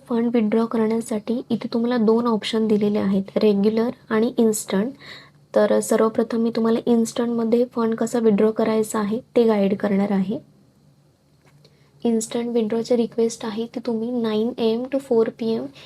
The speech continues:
या टायमिंगमध्येच प्लेस करू शकता. सॅटर्डे, संडेसुद्धा तुम्ही रिक्वेस्ट प्लेस करू शकता. तर इथे तुम्हाला इन्स्टंटला क्लिक करायचं आहे.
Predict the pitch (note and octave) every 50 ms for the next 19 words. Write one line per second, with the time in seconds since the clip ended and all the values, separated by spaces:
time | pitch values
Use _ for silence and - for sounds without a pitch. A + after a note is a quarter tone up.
0 | - - - A3+ A3+ A3+ A3+ A#3 A3+ A3 G#3+ A3+ A#3 A#3 A#3 A3+ A3 A#3 A#3 -
1 | - - A3 A3 A3 A3 - - A3+ - A3 A3 - - G#3+ G3 - _ - G#3+
2 | B3 - - - - - - _ - - A#3+ A3 G#3 G#3+ A3+ A3+ A3+ A3 B3 B3
3 | B3 - A#3 A3 A3 A3 A#3 A#3+ A#3 - A3 G#3 G#3 A3+ G#3+ A#3+ A3+ A3 A3+ A3
4 | A3+ G#3 G#3 - A#3 A3+ - - B3+ A#3+ A#3+ A3+ - - G#3+ G3+ G3+ G3 - G3
5 | F#3+ F#3+ - - G3+ G#3+ - _ _ _ _ _ _ _ _ _ _ _ _ _
6 | _ _ _ _ _ _ _ - - - _ _ _ - A#3 - - A#3+ A3 -
7 | A#3+ A3+ B3 A#3 A#3 A#3 A#3 - - A#3 A#3 A3 A3 - - A#3+ A#3 A3+ A3+ -
8 | A#3+ - B3 A3+ A3 - - A#3 A3 A3 A3 G#3+ G#3 - - A3 G#3+ G3 G3 G#3
9 | A3+